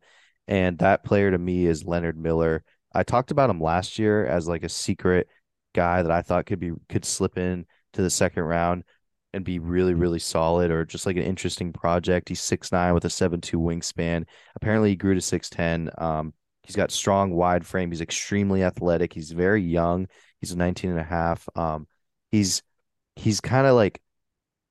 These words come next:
he's one of those guys that w-, that played guard really young and then grew up, uh, to be really big. So he has the guard skills, but he's massive. Um, he's still trying to find himself, I think, and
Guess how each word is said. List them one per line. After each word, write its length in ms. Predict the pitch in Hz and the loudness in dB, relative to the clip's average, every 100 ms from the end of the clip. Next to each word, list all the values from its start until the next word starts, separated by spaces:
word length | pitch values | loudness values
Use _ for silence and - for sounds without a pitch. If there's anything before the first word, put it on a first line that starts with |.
| _ _ _ _ | _ _ _ _
he's 160 | 147 117 | 0 2
one 100 | 131 | 4
of 60 | |
those 180 | 131 117 | 6 4
guys 380 | 87 92 95 95 | 4 4 4 4
that 340 | 92 90 - | 2 2 0
w-, 300 | - 98 - - | 0 -2 -2 -4
that 220 | 98 - | -4 -2
played 300 | 101 98 85 _ - | 0 0 -2 _ -2
guard 400 | 95 87 92 87 | 2 2 0 0
really 260 | 95 90 | 0 0
young 400 | 85 85 82 90 | 0 0 2 0
and 80 | 85 | 0
then 140 | 82 | -2
grew 280 | 82 87 87 | 0 4 4
up, 120 | 85 - - | 4 0 -8
uh, 100 | - - - | -10 -14 -14
to 80 | |
be 140 | 92 87 | -10 -6
really 260 | 78 85 | -2 -2
big. 380 | 82 87 82 80 | -2 2 2 0
So 260 | - 85 82 | -2 0 0
he 460 | 82 82 80 80 - _ _ _ _ | -2 -4 -2 -4 -8 _ _ _ _
has 380 | - 92 90 85 | -4 0 2 2
the 80 | 92 | -2
guard 320 | 82 85 87 | 0 2 0
skills, 440 | - - 95 90 87 | -2 0 2 2 0
but 120 | 85 | -8
he's 180 | 76 90 | -10 -6
massive. 580 | 82 87 - 95 90 - _ _ _ - | -2 -2 0 -2 -2 -10 _ _ _ -4
Um, 380 | 80 78 76 - _ _ | -2 -2 -6 -12 _ _
he's 140 | 104 | -2
still 160 | - 131 | 2 2
trying 260 | - 120 | 2 0
to 20 | 98 | 0
find 300 | 92 90 92 | 0 -2 -2
himself, 380 | 90 95 92 | -2 -2 0
I 80 | 95 | -2
think, 320 | 95 95 92 | -4 -6 -6
and 180 | 85 82 | -8 -10